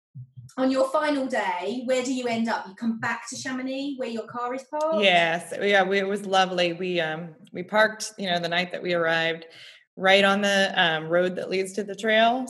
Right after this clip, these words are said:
Speaker 2: So, you know, we came out exhausted after six hours of hiking that day, and we got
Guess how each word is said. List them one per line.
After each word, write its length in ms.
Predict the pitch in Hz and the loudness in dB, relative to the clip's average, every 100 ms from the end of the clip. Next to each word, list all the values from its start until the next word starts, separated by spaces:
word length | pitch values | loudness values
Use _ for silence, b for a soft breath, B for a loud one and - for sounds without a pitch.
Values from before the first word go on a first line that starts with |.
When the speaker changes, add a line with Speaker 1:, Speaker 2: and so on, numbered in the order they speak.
| - | 2
Speaker 2:
So, 380 | 180 165 160 160 B _ | 4 4 0 -6 B _
you 60 | 170 | -4
know, 60 | |
we 100 | 175 | -4
came 300 | 202 214 214 | -4 -4 2
out 280 | 208 190 - | 4 4 2
exhausted 920 | 185 185 175 175 175 180 - 185 185 - - | -4 -2 2 4 4 0 -2 0 0 -6 -2
after 500 | 170 - 170 165 165 _ _ | -2 0 -2 -2 -4 _ _
six 300 | - 196 202 | -10 -10 -2
hours 360 | 190 190 208 214 | 0 2 0 0
of 100 | 208 | 0
hiking 320 | 214 220 240 | 0 2 2
that 180 | 240 226 | 0 0
day, 340 | 247 262 277 269 | 2 4 2 2
and 160 | 202 | 0
we 140 | 202 202 | 0 2
got 300 | 208 190 | 4 4